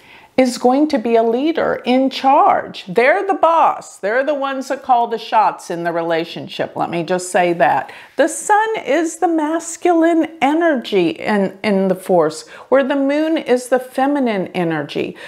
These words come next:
So it can also represent the sun is this powerful giver and takes charge and is in control. Whereas if your Dara Karaka is the moon,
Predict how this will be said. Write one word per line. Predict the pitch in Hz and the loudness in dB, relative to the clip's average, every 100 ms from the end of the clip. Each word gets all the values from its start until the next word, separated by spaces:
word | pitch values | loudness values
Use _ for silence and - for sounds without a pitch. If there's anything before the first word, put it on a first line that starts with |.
| - | -18
So | - - 277 269 277 | -8 2 4 4 2
it | - 254 254 | 0 -2 -2
can | 285 240 | -4 -2
also | - 247 277 294 269 | 2 2 0 -2 0
represent | 240 233 233 226 226 220 | 0 -2 -4 -2 -4 -2
the | 226 | -2
sun | 233 - 254 269 262 | -2 0 2 2 -2
is | - 214 214 | -2 -4 0
this | 214 208 | -2 -2
powerful | - - 240 240 233 214 202 | -2 0 2 0 -2 -4 -4
giver | - 196 294 180 147 - - - - - - | 0 0 2 0 -2 -6 -16 -20 -20 -6 0
and | 208 202 196 190 | 2 2 0 0
takes | 254 247 - - | 0 -2 -6 -10
charge | - 240 392 269 - - - - _ - - - | -2 0 2 2 0 -6 -16 -20 _ -20 -20 -2
and | 226 240 240 | 2 2 2
is | - 254 262 | 2 0 2
in | 294 277 | 0 0
control. | 262 269 247 - 302 381 - - - - - | -2 -4 -4 -2 0 2 0 -2 -8 -16 -8
Whereas | 247 294 311 294 - 262 262 254 | 0 2 4 2 2 2 2 -6
if | - 247 | -6 -4
your | 254 247 | -4 -4
Dara | 214 220 226 226 226 | 0 2 2 2 -4
Karaka | 269 302 240 - 208 - | -4 -2 -2 -2 -4 0
is | 208 202 - | -4 -4 -4
the | 208 | -4
moon, | 208 240 392 220 156 156 | -2 -2 -2 -2 -4 -8